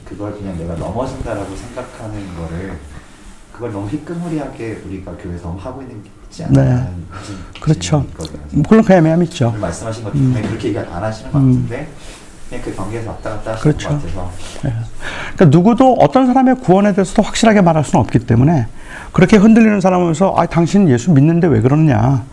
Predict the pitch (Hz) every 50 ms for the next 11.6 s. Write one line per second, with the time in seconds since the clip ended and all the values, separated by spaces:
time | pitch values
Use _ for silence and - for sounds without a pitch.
0 | - - - - - - - 175 196 190 - - 262 269 - - 127 123 151 190
1 | - 285 320 302 196 113 113 - - 240 240 - - - - - - - - -
2 | - - - 185 180 240 269 277 277 - - - - 269 320 302 220 143 139 151
3 | 170 180 180 156 185 185 190 190 - - 269 240 - - 180 180 160 113 95 -
4 | - - - - - - - - - 170 180 180 180 220 175 190 190 190 175 151
5 | - - - - - - - - - 160 175 180 170 - - - - - - -
6 | - 165 165 156 147 139 - 165 147 147 147 131 - - - - - 226 - -
7 | 220 202 175 143 127 139 131 107 - - 180 202 - - - - - - - -
8 | - 214 208 196 202 196 185 170 139 170 165 165 165 147 139 147 156 156 156 151
9 | 147 127 165 151 - - 143 - - - 165 123 113 107 107 110 117 117 117 -
10 | 202 208 202 233 226 - 147 143 - 196 - 165 156 165 185 185 185 - - 143
11 | 143 143 139 131 120 110 110 156 185 160 120